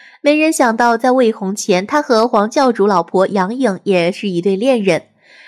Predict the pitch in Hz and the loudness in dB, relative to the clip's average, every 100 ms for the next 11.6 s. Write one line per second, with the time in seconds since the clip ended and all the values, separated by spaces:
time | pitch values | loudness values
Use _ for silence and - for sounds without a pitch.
0 | - 226 202 208 208 185 196 - 180 165 | -4 0 0 0 -2 -2 -4 -4 0 0
1 | 180 202 180 - 185 175 208 165 160 175 | 2 2 2 0 -6 -2 -2 0 -2 0
2 | 220 214 - _ _ _ _ _ - 339 | -2 -4 -10 _ _ _ _ _ 0 0
3 | 339 330 320 330 302 285 285 262 240 220 | 4 4 4 4 2 2 0 -2 -2 -4
4 | 247 240 220 202 180 214 208 196 - 214 | -2 -2 0 2 0 -2 -2 -2 -2 0
5 | 170 202 202 214 214 247 240 294 240 208 | 2 2 0 0 0 0 0 0 0 -2
6 | 175 180 170 - - - 202 202 170 202 | 0 0 0 -4 -14 -2 -2 -2 -4 -2
7 | 202 190 175 160 165 - 165 170 - _ | 0 -2 -2 0 -2 0 0 0 -2 _
8 | _ _ _ 269 262 269 262 262 277 254 | _ _ _ 0 2 2 0 0 -2 -2
9 | 214 180 185 220 208 190 208 214 214 196 | 0 0 0 -2 0 0 -2 -4 -2 0
10 | 175 202 254 226 208 190 160 175 214 - | 0 -2 -4 -2 -2 -2 -4 -2 -2 0
11 | 180 180 190 160 165 160 | -4 -2 -2 -2 -6 -8